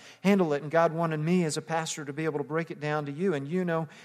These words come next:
how to respond to me based on this Scripture. The first thing you learn there is that the church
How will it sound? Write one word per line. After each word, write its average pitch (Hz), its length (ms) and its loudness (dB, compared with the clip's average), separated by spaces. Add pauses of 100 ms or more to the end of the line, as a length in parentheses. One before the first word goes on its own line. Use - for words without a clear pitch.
how 180 100 4
to 165 60 2
respond 165 480 0
to 156 40 -2
me 170 220 2
based 156 420 -2
on 139 200 -4
this 139 160 -10
Scripture. 156 640 -10 (1800)
The 151 80 -10
first 220 300 0
thing 175 180 -2
you 151 140 -2
learn 143 220 -2
there 139 200 -4
is 143 240 -8
that 151 160 -8
the 139 80 -12
church - 640 -4